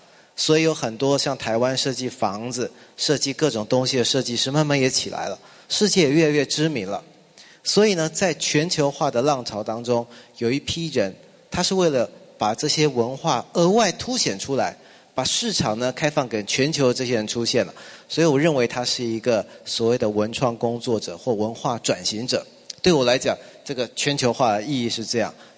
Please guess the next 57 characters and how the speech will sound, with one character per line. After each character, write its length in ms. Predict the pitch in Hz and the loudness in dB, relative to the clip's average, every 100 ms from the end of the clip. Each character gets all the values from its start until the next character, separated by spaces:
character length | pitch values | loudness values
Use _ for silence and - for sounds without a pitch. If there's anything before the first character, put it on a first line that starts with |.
| - | 0
非 180 | 190 185 | 2 2
全 180 | 147 127 | 0 -2
球 160 | 131 | -2
化 180 | 127 117 | 2 2
的 60 | 117 | 2
意 60 | |
义 180 | 113 104 | -4 -8
也 120 | 98 | -6
是 120 | - | -6
这 160 | 107 110 | -6 -6
样。 140 | 90 - - - - _ | -8 -12 -20 -20 -20 _
但 120 | - | -2
是 120 | 165 160 | 2 4
我 160 | 120 | 4
觉 180 | 110 123 | 2 0
得 240 | 131 127 | 2 2
今 220 | 127 135 127 | 0 -6 -4
天 200 | 139 135 | -4 -2
在 200 | - 123 | -2 -2
座 220 | 123 123 | 0 0
有 100 | 107 | 0
很 180 | - 95 | -2 -6
多 300 | 123 131 127 - - | 0 2 0 -6 -10
伙 160 | - 104 | -4 -2
伴 180 | 127 | 0
呢， 140 | 120 113 | -2 -6
可 140 | - | -6
能 100 | 101 | -8
是 100 | 101 | -6
在 200 | 120 120 | 0 0
学 160 | 107 107 | 0 -2
的 100 | 110 | -2
学 220 | - 101 | -4 -4
生。 220 | - 104 - - _ _ _ _ _ _ - - | -4 -4 -8 -20 _ _ _ _ _ _ -12 0
如 140 | 156 | 2
果 160 | 165 143 | 4 2
对 140 | 160 | 0
各 180 | 160 185 | 2 2
位 160 | 147 | 4
来 180 | 113 107 | 4 0
讲， 240 | 120 120 - - - - _ _ _ | 0 -2 -4 -12 -20 -20 _ _ _
我 160 | 110 | -8
跟 180 | 110 139 | -6 -4
刚 160 | 139 135 | -4 -2
刚 280 | 131 127 127 | -2 -2 -4
这 120 | 131 | -4
个 240 | 117 101 95 - | -2 -2 -4 -4
Hinz 320 | 135 110 117 | -2 -2 -2
想 220 | - 101 | -4 -4
的 100 | 98 | -6
是 100 | 135 | -4
很 220 | 123 92 | -4 -4
像 300 | - 143 98 | 0 0 -2
的。 80 | 98 - - - - - _ _ _ _ - | -10 -20 -20 -20 -20 -20 _ _ _ _ -6
很 140 | 131 | 0
多 180 | 156 208 | 4 4
人 320 | 170 127 131 | 4 2 0